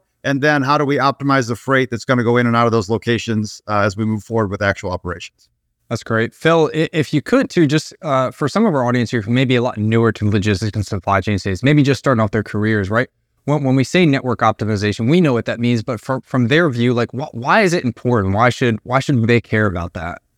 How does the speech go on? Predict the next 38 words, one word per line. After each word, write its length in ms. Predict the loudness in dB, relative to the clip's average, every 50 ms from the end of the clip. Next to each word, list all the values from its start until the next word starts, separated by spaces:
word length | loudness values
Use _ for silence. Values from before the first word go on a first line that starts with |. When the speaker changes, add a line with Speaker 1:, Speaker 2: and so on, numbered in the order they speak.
| _ _ _ _ _ -2
Speaker 1:
Yeah, 240 | 0 2 2 2 0
so 140 | 0 0
a 20 | 0
lot 220 | 2 2 2 2
of 80 | 2 0
it, 160 | -2 -2 -2
um, 360 | -2 -2 0 0 -2 -2 -2 -2
I, 120 | -2 0
I 120 | 0 0 0
had 160 | 0 0 0
a 60 | -2 0
college 340 | 0 2 2 2 0 -2
course, 460 | -4 -2 0 0 0 0 -2 -4 -4 -2
uh, 80 | -2
I 260 | 0 0 0 -2 -2
went 140 | -2 -2 -2
to 40 | -4
Central 320 | -2 -2 -2 -2 0 0
Michigan. 380 | 0 -2 -2 -4 -4 -4 -2 0
We 100 | 0 0
had 120 | 0 0
a 20 | 0
logistics 480 | -2 -2 -2 -2 -2 -2 -4 -6 -4
management 420 | 0 0 2 2 0 -2 -6 -8 -8
course. 360 | -6 -4 -2 -2 -2 -2 -2
And 100 | -2 -2
it's 100 | -2 -4
funny 300 | -2 0 0 2 2 0
because 260 | -2 -2 0 -2 0
when 120 | 0 0 2
I 80 | 2
was 100 | 2 0
in 80 | -2 -2
college 340 | -2 0 0 0 0 -2 -6
in 60 | -6
two 80 | -2
thousand 320 | 0 2 2 0 -2 -6 -4
two, 420 | 0 2 4 4 4 2 -2 -6